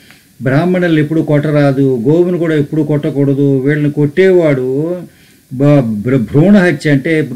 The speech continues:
గర్భంలో ఉన్నటువంటి శిశువుని చంపినటువంటి పాపాన్ని పొందుతాడు. నా అగ్నిం ముఖనే, ముఖే నోపధమేత్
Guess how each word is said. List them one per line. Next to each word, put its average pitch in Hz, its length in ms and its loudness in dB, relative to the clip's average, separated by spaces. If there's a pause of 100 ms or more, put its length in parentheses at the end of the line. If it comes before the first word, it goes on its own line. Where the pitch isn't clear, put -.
గర్భంలో 165 540 0
ఉన్నటువంటి 143 520 -2
శిశువుని 185 440 0
చంపినటువంటి 143 800 -2
పాపాన్ని 156 640 -2
పొందుతాడు. 127 800 -4 (680)
నా 139 100 4
అగ్నిం 160 520 2
ముఖనే, 151 640 2
ముఖే 147 540 2
నోపధమేత్ 151 1080 2